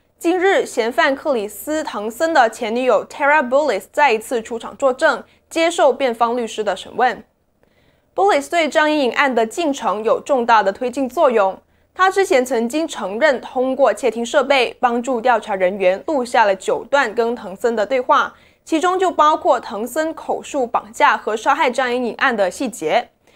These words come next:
其中有一段录音之中，滕森在讲述张颖颖是他的第十三位受害者，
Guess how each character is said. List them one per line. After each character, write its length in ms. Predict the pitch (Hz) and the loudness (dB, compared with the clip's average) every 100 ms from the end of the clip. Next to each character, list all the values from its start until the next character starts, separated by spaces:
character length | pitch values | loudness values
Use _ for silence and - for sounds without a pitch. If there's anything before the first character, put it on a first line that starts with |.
| _ _ | _ _
其 120 | - 339 | -6 0
中 160 | 392 | 2
有 160 | 311 226 | 4 2
一 40 | |
段 220 | 247 330 | 2 0
录 140 | 302 330 | 0 0
音 160 | 311 | -2
之 180 | 311 330 | -2 -2
中， 320 | 311 330 330 | 2 2 0
滕 300 | - 247 220 | -4 -8 -6
森 320 | 269 339 339 302 | -4 -2 -2 2
在 200 | 269 233 | 2 2
讲 240 | 220 - | -2 -6
述 240 | - 254 | -4 -4
张 240 | 226 262 247 | 0 0 0
颖 120 | 247 | -2
颖 160 | 208 - | -4 -8
是 200 | - 220 | -8 -8
他 280 | 240 233 | -2 -2
的 180 | 220 202 | 0 -2
第 220 | 214 240 | -2 -8
十 260 | 214 - 185 | -8 -8 -10
三 320 | - - 320 | -4 0 2
位 160 | 330 226 | 2 2
受 140 | 233 | 0
害 180 | 233 214 | 2 0
者， 300 | 208 175 - | 0 -6 -6